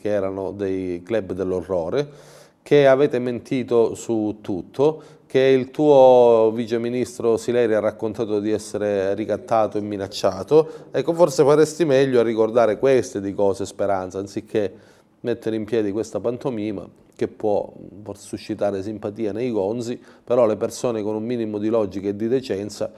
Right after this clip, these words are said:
eh, il tuo libro, probabilmente ne faranno un uso, eh, non proprio letterario, ecco, diciamo così.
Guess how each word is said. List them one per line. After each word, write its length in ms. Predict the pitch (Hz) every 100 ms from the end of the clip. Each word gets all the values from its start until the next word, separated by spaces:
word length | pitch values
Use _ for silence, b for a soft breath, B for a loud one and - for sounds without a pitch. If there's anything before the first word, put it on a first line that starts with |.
| B B B -
eh, 400 | 78 67 69 87
il 120 | 95
tuo 160 | - 123
libro, 640 | 101 110 104 85 - - -
probabilmente 640 | 98 104 104 110 110 107
ne 120 | 101
faranno 360 | 101 107 104 104
un 140 | 104
uso, 520 | 110 107 107 104 - -
eh, 80 |
non 140 | 92 95
proprio 260 | 110 92
letterario, 600 | 92 - 90 104 92 - -
ecco, 260 | 95 - -
diciamo 320 | - - 87
così. 260 | 82 87